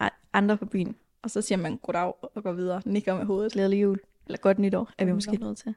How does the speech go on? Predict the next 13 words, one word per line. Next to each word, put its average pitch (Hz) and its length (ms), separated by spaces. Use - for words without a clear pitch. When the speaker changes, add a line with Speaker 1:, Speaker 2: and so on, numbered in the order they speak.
Speaker 2:
Ja. 202 160
Det - 60
er - 40
så - 120
cute. - 240
Og 214 140
de 220 140
er - 60
også 214 180
i 202 60
rask - 420
tempo 208 500
Speaker 1:
Ja, 208 100